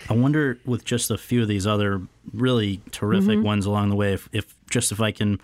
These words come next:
Speaker 1: prod you and whatever comes to your mind, that we'll go through a few of them. What's Up, Doc? Was that the first time you really got to show your comedic side?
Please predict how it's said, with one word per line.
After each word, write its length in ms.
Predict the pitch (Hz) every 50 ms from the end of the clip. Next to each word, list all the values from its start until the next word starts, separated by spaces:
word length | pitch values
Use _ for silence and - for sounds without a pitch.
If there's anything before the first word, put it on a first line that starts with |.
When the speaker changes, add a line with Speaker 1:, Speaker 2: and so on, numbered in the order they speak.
| - - - - _ _ _ _ -
Speaker 1:
prod 240 | - 131 127 127 123
you 220 | 117 113 110 113
and 400 | 104 104 104 101 101 101 104 - -
whatever 380 | 113 113 117 117 117 113 110
comes 300 | - - 113 104 92 -
to 80 | - 101
your 40 | 98
mind, 240 | 95 92 92 90 98
that 120 | 101 98
we'll 120 | 98 101
go 180 | 95 95 110 104
through 260 | - - - 104 101 92
a 20 |
few 220 | - - 98 98
of 80 | 98 85
them. 180 | 92 92 95 - _ _ _ -
What's 280 | - 120 135 131 - 139
Up, 200 | 135 127 - -
Doc? 260 | 127 123 120 107 -
Was 120 | 104 98
that 120 | 120 123 120
the 60 | 117
first 300 | - - 123 117 - -
time 180 | - 120 113 113
you 80 | 107
really 160 | 107 110 107 107
got 140 | 104 101 -
to 80 | -
show 160 | - - 110 104
your 180 | 101 101 95 -
comedic 500 | - - 101 104 104 110 113 - - -
side? 340 | - - 107 110 120 123